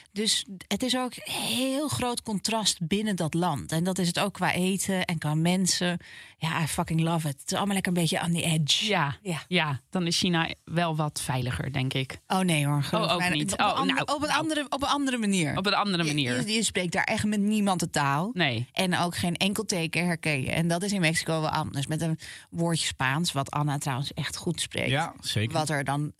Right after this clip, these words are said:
Speaker 1: in jouw optiek natuurlijk ook nog verdachter maakt.
Speaker 3: Mhm.
Speaker 1: Ehm, kom je, kom je echt wel een heel eind.
Speaker 2: Laten we naar de eerste opdracht gaan.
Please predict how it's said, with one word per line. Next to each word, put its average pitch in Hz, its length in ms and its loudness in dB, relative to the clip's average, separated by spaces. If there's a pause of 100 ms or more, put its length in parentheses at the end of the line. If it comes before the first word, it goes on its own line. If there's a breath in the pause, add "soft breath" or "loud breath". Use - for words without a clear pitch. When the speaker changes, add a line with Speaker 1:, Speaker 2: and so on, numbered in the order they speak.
Speaker 1:
in 160 140 2
jouw 143 280 2
optiek 151 300 -2
natuurlijk 143 360 -2
ook 160 100 0
nog 170 240 0
verdachter 175 400 -2
maakt. 160 420 0
Speaker 3:
Mhm. 113 440 2
Speaker 1:
Ehm, 180 680 2 (120)
kom 311 180 0
je, 156 200 2
kom 165 180 0
je 160 60 2
echt 170 120 2
wel 190 100 0
een 190 60 0
heel 214 180 0
eind. 196 400 -2 (1040)
Speaker 2:
Laten 226 220 0
we 226 60 0
naar 208 100 2
de 196 80 0
eerste - 240 -2
opdracht 156 340 -4
gaan. 117 280 -2